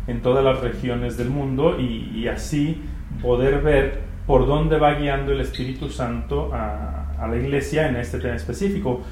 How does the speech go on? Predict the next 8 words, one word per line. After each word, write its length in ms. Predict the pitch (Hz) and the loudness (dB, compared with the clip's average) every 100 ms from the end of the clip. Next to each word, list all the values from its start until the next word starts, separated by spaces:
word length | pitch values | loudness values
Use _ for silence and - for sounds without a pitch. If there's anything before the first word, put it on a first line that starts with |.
| - - | -12 -4
cómo 240 | 156 160 | 0 2
debe 180 | 147 139 | 2 2
responder 800 | 139 139 - 123 120 127 135 - - - | 2 0 -2 -4 0 0 0 -2 -6 -6
a 80 | 135 | -2
los 200 | 123 113 | 0 0
nuevos 640 | 120 131 139 147 147 - - | 0 2 2 2 0 -4 -6
interrogantes 960 | 127 113 123 113 113 135 135 - 135 - | -6 -2 -2 0 2 2 2 -2 -4 -4
que, 460 | 120 107 107 107 | -4 -4 -4 -8